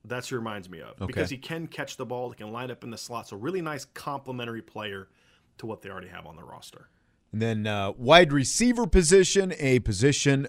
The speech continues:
Speaker 2: of, uh, priority.
Speaker 1: Yeah.
Speaker 2: Texas twenty-three <laughs> wide receiver Braylon James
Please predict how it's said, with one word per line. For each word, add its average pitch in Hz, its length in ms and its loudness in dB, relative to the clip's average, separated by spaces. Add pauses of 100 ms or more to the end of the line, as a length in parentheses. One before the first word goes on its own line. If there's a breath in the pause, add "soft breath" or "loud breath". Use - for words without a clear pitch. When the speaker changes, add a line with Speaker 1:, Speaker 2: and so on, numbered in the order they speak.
Speaker 2:
of, 110 420 0
uh, 98 540 2 (400)
priority. 180 680 10 (540 soft breath)
Speaker 1:
Yeah. 107 160 -12 (180)
Speaker 2:
Texas 180 400 6
twenty-three 165 640 4
<laughs> - 20 6
wide 160 340 6
receiver 165 580 4
Braylon 147 500 6
James 160 580 2